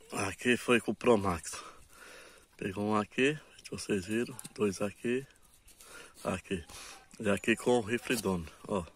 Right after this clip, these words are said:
uma pratinha. Não dá? Oxe. Deu só uma engatilhadazinha aqui. Mas foi. A mesa também não é muito boa. A mesa que eu tô usando. Ela balança um pouquinho, mas ó.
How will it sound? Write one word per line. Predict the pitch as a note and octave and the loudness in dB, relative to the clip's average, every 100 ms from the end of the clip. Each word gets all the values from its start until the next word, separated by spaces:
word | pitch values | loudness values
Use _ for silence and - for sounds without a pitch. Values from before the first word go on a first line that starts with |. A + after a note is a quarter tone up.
| _ | _
uma | - | -14
pratinha. | - A2 G#2+ - A#2+ - - - - - - - - - - - - | -8 -6 -4 -2 -4 -4 -14 -14 -14 -14 -20 -20 -20 -20 -20 -20 -10
Não | A#2 | -4
dá? | C3+ C3+ - - - - - - - | -4 -4 -10 -20 -20 -16 -16 -14 -12
Oxe. | - - _ _ _ _ - - - - - _ _ _ - | -12 -12 _ _ _ _ -20 -20 -20 -20 -20 _ _ _ 2
Deu | A2+ | 2
só | - B2 | 4 4
uma | B2 | 4
engatilhadazinha | A2+ A2+ G#2+ A2 G#2 G2+ G2 F2 G#2 G2 | 6 6 6 6 8 8 6 4 2 2
aqui. | - A2 B2+ - - - - - - - - - _ - - - - - - - | 2 2 0 -4 -14 -14 -14 -14 -16 -20 -20 -20 _ -20 -18 -16 -16 -16 -20 -10
Mas | G2+ F#2+ F#2+ | -2 0 0
foi. | G2+ F#2+ G2+ | 2 6 8
A | G2+ | 8
mesa | G2+ G2+ G2 | 10 8 6
também | F2 F#2+ F2+ F2+ | 2 2 2 2
não | F#2+ | 0
é | |
muito | F#2+ F#2 F#2 | 0 -4 -2
boa. | F#2 G#2 A2+ - - - _ _ _ _ _ - | 4 4 4 -6 -20 -20 _ _ _ _ _ -2
A | |
mesa | F#2+ F2+ G2+ | 0 0 -2
que | G2 | -2
eu | |
tô | - F#2+ | 0 -2
usando. | F2 - G#2 B2+ - - - - - - | -2 0 -2 -2 -10 -20 -20 -20 -16 -6
Ela | F#2 | -4
balança | F2+ F2+ F#2 - | 0 2 0 0
um | |
pouquinho, | - G2 A2 A2+ | 0 0 0 -2
mas | A#2+ | 2
ó. | G#2+ | 0